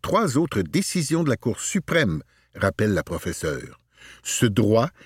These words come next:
est bien protégé au Canada. Mercredi, Martine Biron a laissé entendre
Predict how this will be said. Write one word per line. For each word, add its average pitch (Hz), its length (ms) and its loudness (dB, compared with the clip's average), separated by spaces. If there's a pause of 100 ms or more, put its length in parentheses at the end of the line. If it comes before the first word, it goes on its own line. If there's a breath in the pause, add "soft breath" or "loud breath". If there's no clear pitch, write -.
(140)
est 107 120 0
bien 98 340 -2
protégé 135 640 -2
au 95 120 -6
Canada. - 640 -2 (1500 soft breath)
Mercredi, 170 840 0 (480 soft breath)
Martine 233 440 0
Biron 170 560 0
a 98 160 0
laissé 226 340 0
entendre 208 540 -2